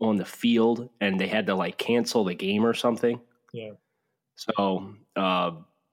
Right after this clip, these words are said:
Speaker 1: I, I think if you upgraded those facilities, that would be a cool, novel idea that I wouldn't mind seeing put into play. But, uh, as of right now, I don't think it's a realistic idea.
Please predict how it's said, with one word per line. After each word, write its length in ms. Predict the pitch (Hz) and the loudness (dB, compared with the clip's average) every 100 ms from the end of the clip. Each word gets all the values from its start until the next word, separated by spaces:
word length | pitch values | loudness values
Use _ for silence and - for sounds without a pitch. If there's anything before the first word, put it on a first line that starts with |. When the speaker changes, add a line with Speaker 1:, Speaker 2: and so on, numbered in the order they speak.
| _ _ _ _ _ _ _ _ _ _ _ _ _ _ _ _ _ - - | _ _ _ _ _ _ _ _ _ _ _ _ _ _ _ _ _ -18 -4
Speaker 1:
I, 120 | 104 - | -2 0
I 180 | 104 107 | 0 0
think 440 | - 139 143 - - | 2 2 4 0 -2
if 240 | 110 104 107 | -2 -2 -2
you 340 | 113 127 127 | 2 4 4
upgraded 600 | 117 127 - 123 120 104 | 2 0 2 2 4 2
those 220 | 101 104 | 2 0
facilities, 640 | - 98 - 107 123 123 87 | -2 -4 0 2 2 2 2
that 240 | 104 - | 0 0
would 320 | 90 104 104 | -2 -2 -2
be 180 | 104 98 | 0 0
a 100 | 90 | -2
cool, 360 | - 117 110 98 | -2 0 2 2
novel 420 | 92 95 95 95 | 2 2 2 0
idea 360 | 90 90 92 | 0 -2 -2
that 100 | 104 | 0
I 100 | 82 | 0
wouldn't 340 | 82 92 98 90 | 0 -2 -2 -4
mind 380 | 90 87 90 - | -2 -2 -4 -4
seeing 400 | - 95 90 85 | -4 -4 -4 -6
put 340 | - 101 - _ _ _ _ _ _ _ _ _ _ 220 | -2 -2 -4 _ _ _ _ _ _ _ _ _ _ 0
into 280 | 214 202 | 2 0
play. 540 | - - 175 120 175 - _ _ _ _ _ _ _ _ - | -4 -2 0 0 0 -4 _ _ _ _ _ _ _ _ -2
But, 320 | 92 - 95 | -2 -2 -2
uh, 180 | 85 - | -2 0
as 240 | 113 107 | 0 2
of 140 | 104 90 | 0 0
right 200 | 92 92 | -2 0
now, 280 | 110 104 | 2 4
I 80 | 92 | 2
don't 240 | 92 92 - | 0 -4 -4
think 160 | 95 | -8
it's 160 | 85 - | -8 -8
a 60 | |
realistic 640 | 80 92 95 123 135 92 - | -8 -4 0 0 0 -2 -4
idea. 380 | - - - | -6 -8 -12